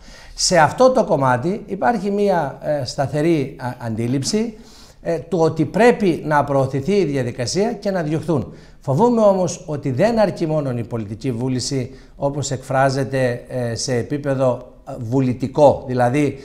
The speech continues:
ε, σε επίπεδο τηλεοράσεως, σε επίπεδο, ε, ρι-, ε, κάποιων, ε, γενικών,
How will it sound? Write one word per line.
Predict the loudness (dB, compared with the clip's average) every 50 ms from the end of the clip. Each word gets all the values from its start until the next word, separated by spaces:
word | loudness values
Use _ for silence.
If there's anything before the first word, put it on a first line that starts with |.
| -20 -20 -20 -14
ε, | -8 -4 -2 -2 -2 -2
σε | -2 -2 -2
επίπεδο | -2 -2 -2 -2 0 0 0 0
τηλεοράσεως, | -2 -2 -2 -2 -2 0 4 4 4 4 4 2 -2 -2 -2
σε | -2 -2 -2
επίπεδο, | -2 -2 -2 -4 -2 0 0 2 2 2 2 0 0 -2
ε, | -2 0 0 0
ρι-, | -2 -4 -4 -6 -8
ε, | -8 -10 -8
κάποιων, | -2 2 2 2 2 0 -4 -4 -2 -2 -4 -6 -6
ε, | -6
γενικών, | -4 -2 -2 -2 -2 -4 -2 0 2 2 2 2 -2 -6